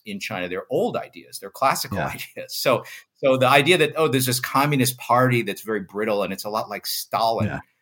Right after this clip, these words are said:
Speaker 1: running the country is, is actually wrong. It's missing this whole cultural,
Speaker 2: Yeah.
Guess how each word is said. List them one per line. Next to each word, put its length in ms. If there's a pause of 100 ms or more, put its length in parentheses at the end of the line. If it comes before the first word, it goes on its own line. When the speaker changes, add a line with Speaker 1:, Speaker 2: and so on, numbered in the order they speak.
(120)
Speaker 1:
running 440
the 80
country 460
is, 200
is 80
actually 280
wrong. 220
It's 120
missing 380
this 100
whole 380
cultural, 560
Speaker 2:
Yeah. 120